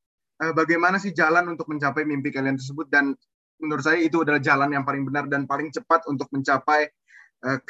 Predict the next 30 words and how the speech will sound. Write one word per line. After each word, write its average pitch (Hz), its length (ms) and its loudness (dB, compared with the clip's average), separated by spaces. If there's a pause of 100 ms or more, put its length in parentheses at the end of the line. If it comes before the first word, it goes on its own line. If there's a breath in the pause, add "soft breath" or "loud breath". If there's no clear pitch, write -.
(140)
salah 143 320 2
jurusan 139 400 0
itu 143 80 -4
pokoknya 147 320 -2
nggak 143 240 0
akan 143 160 2
terjadi 139 320 0
lah 127 80 2
ibaratnya 120 400 -2
kalau 123 160 0
kalian 123 400 -2
sudah, 123 380 -2 (380)
udah 131 160 -2
mengetahui 143 640 0
tujuan 139 320 0
kalian 135 320 0
yang 135 160 0
di 135 80 0
atas 123 240 -4
sana. 135 240 -2
Walaupun 151 400 -2 (240)
ya 156 160 2
nggak 147 180 -2
bisa 143 60 -8
dipungkiri 151 400 -2
lagi 196 320 2
kalau 151 160 2
Kak 143 160 0
Indah 147 160 0
bilang, 175 320 0